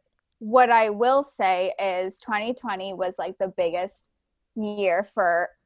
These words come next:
every single kind of relationship. And not just that, but dating and also for breakups. It either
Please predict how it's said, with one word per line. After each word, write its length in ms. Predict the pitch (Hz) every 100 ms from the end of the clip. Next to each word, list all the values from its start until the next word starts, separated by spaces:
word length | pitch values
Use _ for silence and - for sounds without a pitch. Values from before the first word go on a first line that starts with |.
| -
every 280 | 220 220 240
single 320 | 233 202 185
kind 260 | - 170 180
of 120 | 214
relationship. 760 | 190 165 120 - 220 302 370 381 _ _ -
And 200 | 247 247
not 200 | 262 359
just 200 | 440 -
that, 200 | 269 240 214
but 180 | 170 -
dating 460 | 156 - 185 262 -
and 140 | 226 220
also 300 | 240 277 269
for 140 | 214
breakups. 680 | 233 190 247 - - - - -
It 300 | 202 190 - _ _ _ -
either 800 | 226 247 262 240 208 202 196